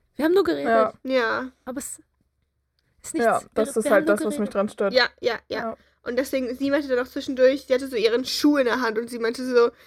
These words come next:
Speaker 3: „Ich weiß jetzt grad nicht, ob ich die flache oder die spitze Seite nehmen soll.“ Und ich war so, „Yes, go off.
Speaker 2: <laughs>
Speaker 3: Poke his
Speaker 1: Ja,
Speaker 3: eye
Speaker 1: sie
Speaker 3: out.
Speaker 1: hat so
Speaker 3: He
Speaker 1: richtig
Speaker 3: deserves it.“
Speaker 1: Sie hat so eine richtige Attitude von, „Lass mal da hinten in die Ecke gehen, da kann ich dich besser abstechen, ohne dass
Speaker 3: Ja.
Speaker 1: das jemand sieht.“
Speaker 2: <laughs> Ja.
Speaker 3: Wurde hier eigentlich schon mal
Speaker 2: Mhm.
Speaker 3: jemand ermordet?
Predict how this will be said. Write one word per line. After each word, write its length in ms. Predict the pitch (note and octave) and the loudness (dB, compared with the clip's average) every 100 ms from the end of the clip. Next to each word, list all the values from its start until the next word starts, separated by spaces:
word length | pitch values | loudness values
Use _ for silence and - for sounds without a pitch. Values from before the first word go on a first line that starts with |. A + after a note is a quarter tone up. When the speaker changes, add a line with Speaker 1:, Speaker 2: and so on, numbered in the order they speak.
| _ | _
Speaker 3:
„Ich 80 | - | -4
weiß 80 | B3+ | -4
jetzt 140 | A#3 - | -4 -4
grad 160 | G#3 | -2
nicht, 140 | A#3+ B3+ | 0 -2
ob 80 | |
ich 80 | B3 | -4
die 140 | - B3+ | -8 -2
flache 320 | B3 B3 C4+ | 0 2 6
oder 180 | A#3+ A#3 | 6 6
die 100 | B3+ | 2
spitze 380 | - A#3+ C4 | -6 -8 -6
Seite 300 | A#3 A3 C4 | 2 2 2
nehmen 340 | A3+ A3+ A3+ A#3 | 2 2 2 -6
soll.“ 260 | B3 A#3 A3+ | 0 2 2
Und 60 | |
ich 120 | B3+ - | -2 -8
war 60 | |
so, 100 | A#3 | -8
„Yes, 420 | B3 A#3+ A#3+ - | 2 4 4 0
go 100 | - | 6
off. 320 | C4+ C4+ C4 C#4 | 8 8 6 2
Speaker 2:
<laughs> 520 | E4 D4+ F#4 G#4 - | 2 4 4 2 2
Speaker 3:
Poke 300 | - D4 D4 | 8 8 8
his 140 | E4 | 6
Speaker 1:
Ja, 140 | C#4 B3 | 8 8
Speaker 3:
eye 120 | A3+ | 8
Speaker 1:
sie 80 | B3 | 8
Speaker 3:
out. 60 | |
Speaker 1:
hat 80 | C4+ | 8
so 80 | D4+ | 6
Speaker 3:
He 100 | C#4+ | 6
Speaker 1:
richtig 180 | E4+ G4+ | 8 8
Speaker 3:
deserves 320 | A#4 C4 C4+ | 8 8 4
it.“ 240 | B3+ C4 | 2 0
Speaker 1:
Sie 140 | - C#4+ | 0 2
hat 80 | D4+ | 6
so 60 | |
eine 280 | D4+ D4+ D4 | 4 2 0
richtige 480 | D4+ - D4 C#4 - | -4 -4 -6 -4 -2
Attitude 340 | - C4+ D4 | -2 -2 -4
von, 260 | C4+ B3 A#3 | -2 -2 0
„Lass 180 | C#4+ - | 0 2
mal 80 | |
da 60 | D#4 | 2
hinten 220 | D#4+ C#4 | 2 0
in 60 | C#4+ | -4
die 100 | C4 | -2
Ecke 220 | C4+ D4 | -2 -2
gehen, 220 | A3+ A3 | 0 2
da 80 | G#3+ | 2
kann 200 | A3 C4+ | 0 -4
ich 100 | C4+ | -4
dich 160 | B3+ - | -6 -2
besser 300 | C4 A#3+ B3 | -2 0 -4
abstechen, 480 | A3+ - A3 G3 G#3 | -4 -2 -2 0 -2
ohne 200 | G#3+ G#3+ | -2 0
dass 140 | A#3 | 6
Speaker 3:
Ja. 320 | B3+ B3 A#3 | 6 6 6
Speaker 1:
das 140 | - - | 6 6
jemand 20 | |
sieht.“ 360 | - A3+ C#4 | 4 4 2
Speaker 2:
<laughs> 20 | F#4 | 2
Ja. 200 | C#4+ C#4+ _ _ _ _ _ _ _ | 0 -2 _ _ _ _ _ _ _
Speaker 3:
Wurde 260 | C4+ C#4 | 2 4
hier 200 | E4+ F4 | 6 6
eigentlich 260 | D4+ D#4 D#4+ | 6 4 2
schon 120 | F4 | 2
mal 140 | E4 D#4 | 4 4
Speaker 2:
Mhm. 40 | |
Speaker 3:
jemand 240 | D4 D#4 | 4 2
ermordet? 400 | C4 B3 B3 D#4 | 2 2 2 2